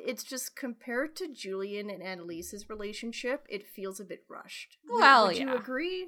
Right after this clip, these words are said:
Speaker 2: Yeah, well, they've known each other for, like, a week. So
Speaker 1: Yeah.
Speaker 2: eh, it's rushed. Whereas, like, Julian is established as being, like, Annalise's longtime friend and tutor, and they've known each other for years, and of course they're in love.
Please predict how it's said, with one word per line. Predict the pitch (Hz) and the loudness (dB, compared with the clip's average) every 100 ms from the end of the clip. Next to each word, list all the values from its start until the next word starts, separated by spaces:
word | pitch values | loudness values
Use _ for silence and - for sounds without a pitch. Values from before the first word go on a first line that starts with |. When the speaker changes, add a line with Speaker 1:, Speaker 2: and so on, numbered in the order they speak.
| - | -2
Speaker 2:
Yeah, | 427 403 370 | 8 10 10
well, | 440 440 | 8 6
they've | 440 453 415 | 4 2 4
known | 403 359 | 6 4
each | 247 | 4
other | 254 214 190 | 4 4 2
for, | 190 | 4
like, | 180 160 151 | 6 4 2
a | |
week. | - - - - - _ | -6 -8 -20 -20 -20 _
So | - - 247 240 226 226 - | -2 6 8 8 4 -2 -2
Speaker 1:
Yeah. | 226 165 202 - _ _ _ _ _ 494 427 | 0 0 -4 -20 _ _ _ _ _ -8 0
Speaker 2:
eh, | 370 262 - - _ - | 0 -2 -10 -20 _ -8
it's | 415 - | -6 -2
rushed. | - - - - - _ - - - - | 0 0 -4 -8 -14 _ -20 -20 -8 6
Whereas, | 240 233 233 | 10 10 10
like, | 233 196 | 6 4
Julian | 180 233 226 220 208 | 2 4 4 4 4
is | 196 | 2
established | 180 - 190 180 180 170 - | 2 2 6 6 6 0 -2
as | 165 | -6
being, | - 165 160 156 | -4 -4 -4 -4
like, | 151 170 - - - - - _ _ _ _ | -6 -6 -8 -14 -20 -20 -20 _ _ _ _
Annalise's | 180 160 151 151 - - - | -2 0 -2 -4 -6 -8 0
longtime | 151 135 - 135 - | 2 2 -4 -10 -12
friend | - 285 269 254 254 240 | -2 4 6 6 2 -2
and | 185 151 | -2 -2
tutor, | - 269 247 226 208 208 196 | 0 2 4 6 8 8 8
and | 165 | 4
they've | 147 151 | 0 -2
known | 185 175 | 0 0
each | 165 | -2
other | 175 160 | -4 -4
for | 151 165 | -6 -8
years, | 175 226 214 208 196 190 185 170 | -4 2 4 6 4 2 0 -2
and | 160 | -6
of | - | 2
course | 220 196 - | 4 6 4
they're | 190 180 | 4 6
in | 165 160 | 4 8
love. | 202 196 196 190 190 190 | 10 10 8 4 0 -6